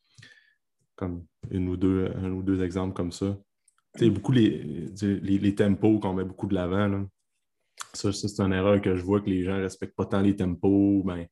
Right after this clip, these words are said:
quand c'est marqué quatre zéro X zéro, ben, c'est, tu descends à quatre, puis après ça t'explose, puis les gens, des fois, tu regardes sur vidéo, puis c'est comme, c'est un deux zéro X, là. Fait que, c'est quelque chose que tu vois qui, qui est pas tant respecté ou, euh?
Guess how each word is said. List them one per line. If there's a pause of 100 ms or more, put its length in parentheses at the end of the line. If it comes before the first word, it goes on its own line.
(480)
quand
c'est
marqué
quatre
zéro
X
zéro,
ben,
c'est,
tu
descends
à
quatre,
puis
après
ça
t'explose,
puis
les
gens,
des
fois,
tu
regardes
sur
vidéo,
puis
c'est
comme, (520)
c'est
un
deux
zéro
X,
là. (120)
Fait
que, (600)
c'est
quelque
chose
que
tu
vois
qui,
qui
est
pas
tant
respecté
ou,
euh?